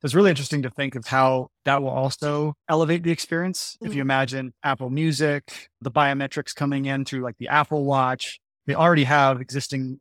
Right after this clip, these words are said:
Speaker 1: Apple Fitness Plus trainers, potentially the lighter form factor. I think just the fact that it's all tied in as well. I imagine myself as, of course, as an early adopter, but also as someone that, like, just loves tech and honestly is kind of a fanboy of Apple in general. But just thinking about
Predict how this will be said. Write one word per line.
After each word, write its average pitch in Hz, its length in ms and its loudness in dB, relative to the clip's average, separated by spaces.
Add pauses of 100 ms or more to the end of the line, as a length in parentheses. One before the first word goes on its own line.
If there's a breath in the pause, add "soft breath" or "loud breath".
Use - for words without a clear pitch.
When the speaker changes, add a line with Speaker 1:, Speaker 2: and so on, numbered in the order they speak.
Speaker 1:
Apple 135 260 -6
Fitness 143 320 -6
Plus - 280 -6
trainers, 143 640 -2 (140)
potentially 143 380 -6
the 127 100 -8
lighter 127 260 0
form 160 340 -4
factor. 143 640 -2 (400)
I 151 100 -2
think 226 300 -4
just 208 280 0
the 156 80 -6
fact 143 440 2
that 139 160 -6 (160)
it's - 180 -6
all 151 180 4
tied 139 280 0
in 139 180 -4
as 127 140 -4
well. 127 160 0
I 147 100 4
imagine 147 320 2
myself 135 400 -2
as, 131 200 -6
of - 80 -20
course, 131 260 -4
as 120 140 -12
an 123 80 -8
early 135 220 -2
adopter, 123 400 -2
but 127 100 -6
also 127 300 -2
as 165 120 0
someone 165 160 4
that, 151 100 0
like, 139 220 0
just 143 180 -4
loves 143 300 4
tech 143 320 0
and 127 240 -4
honestly 135 380 -2
is 120 140 -10 (140)
kind 135 180 -4
of 123 80 -6
a - 160 -14
fanboy 131 300 -2
of 120 140 -6
Apple 135 340 -2
in 147 140 -2
general. 139 420 0
But 147 120 -6
just 147 220 -4
thinking 160 280 -4
about 139 260 4